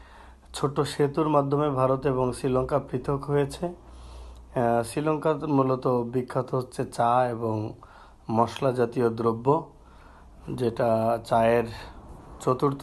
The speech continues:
দেশ, দেশ হিসেবে পরিচালিত বা পরিচিত শ্রীলঙ্কা। শ্রীলঙ্কান টি খুবই বিখ্যাত। ক্যান্ডিতে একশো বছর ধরে প্রায়, আহ, চায়ের চাষ হয়ে আসতেছে এবং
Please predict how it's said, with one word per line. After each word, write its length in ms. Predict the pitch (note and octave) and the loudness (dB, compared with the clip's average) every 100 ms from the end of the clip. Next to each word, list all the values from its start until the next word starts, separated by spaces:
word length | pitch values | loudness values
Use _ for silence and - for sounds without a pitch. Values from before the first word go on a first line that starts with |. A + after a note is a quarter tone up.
| C3 | 0
দেশ, 260 | A#2+ A#2+ A#2+ - C3 | 2 2 0 -4 -2
দেশ 200 | B2 A#2 | 0 0
হিসেবে 380 | B2 A#2+ A2+ A2+ A2+ | -2 -2 0 0 -2
পরিচালিত 560 | - A#2 A#2 A2+ A2+ A#2 B2 D3 - - - - - | -4 -4 -2 -2 -2 -2 -4 -6 -14 -20 -20 -20 -8
বা 140 | - G#2 | -4 -2
পরিচিত 640 | A2+ A#2+ A#2 - A#2 A2+ C#3 | 0 0 0 -2 -2 0 0
শ্রীলঙ্কা। 600 | D3 - A#2+ A#2+ A#2+ A#2+ C3 | -2 -4 0 2 0 -4 -6
শ্রীলঙ্কান 580 | - C#3 C3+ C3 C3+ B2+ | -6 -2 -2 -2 -2 -4
টি 180 | A#2+ C3+ | -2 -4
খুবই 320 | B2 - C3+ C3+ | -4 -2 0 0
বিখ্যাত। 440 | B2+ B2 - B2+ D3+ D3 | -2 -6 -4 -4 -4 -2
ক্যান্ডিতে 540 | B2 B2 C3 B2+ C#3 C3 - - - - - - | -2 0 -2 0 -2 -2 -8 -20 -20 -20 -20 -4
একশো 300 | C3 - - | -4 -2 0
বছর 280 | D3+ D3 D3 C3+ | 2 2 -2 0
ধরে 220 | C#3 C#3 | 2 2
প্রায়, 360 | C#3 C#3 B2 A#2+ | 2 4 4 2
আহ, 960 | A#2+ - - - - - - - A2+ A2+ | -2 -10 -20 -20 -20 -20 -8 -4 -2 -2
চায়ের 300 | A2+ A#2 A#2+ A#2 - - - A#2+ A#2 | 2 2 2 -2 -14 -10 -4 -4 0
চাষ 220 | B2 A2+ | 0 2
হয়ে 200 | - C3+ C3+ | 0 2 2
আসতেছে 480 | B2+ - C#3+ - D#3+ - - - | 0 -4 -4 -4 -8 -10 -20 -14
এবং 300 | - A2+ A2+ | -8 -4 -2